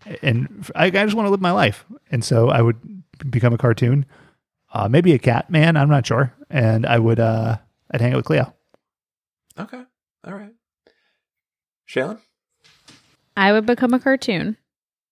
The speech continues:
Speaker 2: Okay.
Speaker 3: so that I could marry Race Bannon from Johnny Quest.
Speaker 1: Race Bannon, the
Speaker 3: The
Speaker 1: old guy?
Speaker 3: No, the hot guy from Johnny Quest.
Speaker 2: The guy with the
Speaker 1: He's
Speaker 2: silver
Speaker 1: like,
Speaker 2: hair?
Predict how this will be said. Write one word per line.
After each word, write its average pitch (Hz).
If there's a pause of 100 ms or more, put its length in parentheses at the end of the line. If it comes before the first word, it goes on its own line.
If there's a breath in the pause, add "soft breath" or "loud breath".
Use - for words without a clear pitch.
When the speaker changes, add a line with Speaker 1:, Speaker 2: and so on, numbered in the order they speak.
Speaker 2:
Okay. -
Speaker 3:
so 196
that 175
I 175
could 175
marry 165
Race 170
Bannon - (800)
from 208
Johnny 185
Quest. - (560)
Speaker 1:
Race 110
Bannon, 123 (120)
the 139
Speaker 3:
The -
Speaker 1:
old 147
guy? 262 (1800)
Speaker 3:
No, 190
the 180
hot 220
guy 165
from 170
Johnny 180
Quest. 254
Speaker 2:
The -
guy 165
with 180
the 85
Speaker 1:
He's -
Speaker 2:
silver 101
Speaker 1:
like, 78
Speaker 2:
hair? 90